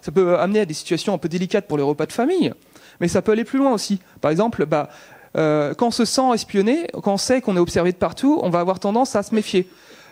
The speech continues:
Il a été montré que, par exemple, bah, quand on sait que Internet est, est espionné, euh, est surveillé, on va, euh, pas regarder d-, des pages sur Wikipédia. On peut aller, par exemple, chercher c'est quoi l'islam sur Wikipédia. Parce que, euh, c'est quoi Daesh sur Wikipédia.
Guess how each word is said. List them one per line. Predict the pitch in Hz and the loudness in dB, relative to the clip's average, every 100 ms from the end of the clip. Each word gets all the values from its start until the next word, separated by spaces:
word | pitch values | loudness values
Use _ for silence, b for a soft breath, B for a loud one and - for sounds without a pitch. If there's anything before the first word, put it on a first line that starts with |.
| - | 0
Il | 175 | 2
a | |
été | 175 | 2
montré | 208 220 - 302 | 2 2 2 0
que, | 202 | 2
par | 165 | 0
exemple, | 175 254 | 0 2
bah, | 175 | 0
quand | 160 208 | 0 -2
on | |
sait | 190 247 | 0 0
que | 220 | 2
Internet | 180 190 196 202 | 0 0 -2 0
est, | 165 - - | -2 -2 -4
est | 160 | -2
espionné, | 170 - 185 240 320 B B B | -2 -2 0 0 -2 B B B
euh, | 156 156 | -2 0
est | 170 | 0
surveillé, | 202 175 196 269 302 B B | -2 0 2 0 -2 B B
on | - | -2
va, | 185 208 233 - 175 | 0 0 -2 -4 -2
euh, | 165 160 165 156 - _ - | 0 0 0 -2 -6 _ -4
pas | 254 | -4
regarder | 208 202 214 247 | 0 0 2 -2
d-, | 185 | -4
des | 165 180 | -4 0
pages | 240 233 - - | 0 -2 -8 -8
sur | 190 | -4
Wikipédia. | 190 180 196 175 156 - | -2 -2 -2 0 -2 -4
On | - | -4
peut | 156 | 0
aller, | 220 247 | 0 0
par | 180 | 0
exemple, | 160 220 | 0 -2
chercher | - - 226 | -4 -4 -4
c'est | - | -4
quoi | 165 208 | -2 0
l'islam | 208 - 226 180 | 0 0 0 0
sur | 151 | -4
Wikipédia. | 147 - 151 156 143 b b b | -4 -6 -4 -4 -6 b b b
Parce | - | -10
que, | - | -4
euh, | 147 147 | -2 -2
c'est | 190 | 0
quoi | 202 | 0
Daesh | 175 226 233 - - | 2 2 2 -2 -8
sur | - 160 | -8 -8
Wikipédia. | - - 156 156 | -8 -6 -4 -4